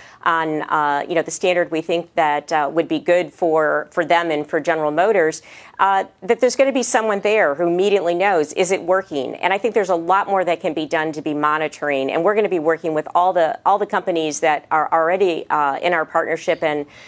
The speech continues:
uh, comprise the chargers, the, the thirteen thousand char-, fast chargers that are available for our consumers, to make sure that they're improving their reliability and the performance overall, because you're absolutely right. It's so important.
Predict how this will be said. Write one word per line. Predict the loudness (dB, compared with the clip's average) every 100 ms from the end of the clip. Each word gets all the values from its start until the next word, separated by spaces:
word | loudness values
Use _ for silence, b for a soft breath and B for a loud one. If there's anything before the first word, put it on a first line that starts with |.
| B -2
uh, | -2 -2
comprise | -4 -2 0 2 0 -2
the | -6
chargers, | -2 -2 0 0 -2
the, | -6 -10 -6
the | -4 -4 -2
thirteen | 0 0 0 0
thousand | 0 0 -2
char-, | -2 -2
fast | -2 -2 -2
chargers | -2 -2 -2 -2
that | 0
are | 0
available | 2 0 2 -2
for | 0 -2
our | -2
consumers, | -6 -4 0 0 -2 -6 B B
to | 2
make | 2 2
sure | 2 2 2
that | 2
they're | 2 2 2
improving | -2 0 0 0 0
their | 0 0
reliability | 2 2 2 2 2 2 0
and | -2
the | -4
performance | -6 -2 -2 -2 -2
overall, | -2 2 2 2
because | -2 -4 -2 -2 -6 -8
you're | -2 0
absolutely | 0 0 -2 -2 -2
right. | 0 -2 -2
It's | -6
so | -2 -2 -2
important. | -2 -2 -2 -4